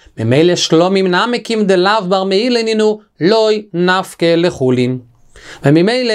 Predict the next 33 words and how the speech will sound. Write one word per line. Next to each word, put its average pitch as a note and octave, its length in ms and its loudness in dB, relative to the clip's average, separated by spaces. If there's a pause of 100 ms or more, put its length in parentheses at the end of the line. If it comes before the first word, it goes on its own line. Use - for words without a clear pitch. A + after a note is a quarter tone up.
(420)
הספק D3 760 -4
שהיה, D3 560 -2 (760)
שרום E3 300 -2
בר D3 60 0
חמא F3+ 260 -4
הסתפק, D3+ 480 -6
תנו F3+ 240 -4
שהסיקו D3 560 -6
בעצי C3+ 380 -2
הקדש, E3+ 560 -6 (320)
ואפה C3+ 280 -2
בו E3+ 100 -4
את D#3+ 100 -6
הפת, F#3+ 300 -4
רב B2+ 160 -6
חיסדא E3 360 -4
אמר D3 220 -4
לו B2+ 120 -8
שהפת G2 840 -6
אסורה, B3+ 400 -4 (380)
מדובר F#3+ 540 -2
שהוא F#3+ 200 -4
הסיק G3+ 440 -4
בעצי D3+ 800 -2 (240)
הק-, D3+ 140 -2 (140)
בעצי D#3+ 580 0
שלומים, C#3+ 500 -2 (120)
לא F3+ 120 0
בעצי E3+ 560 -2
הקדש D3+ 280 -2
אחרים. B2+ 340 -4 (640)
ורש"י C3+ 460 0
אומר G3 340 -2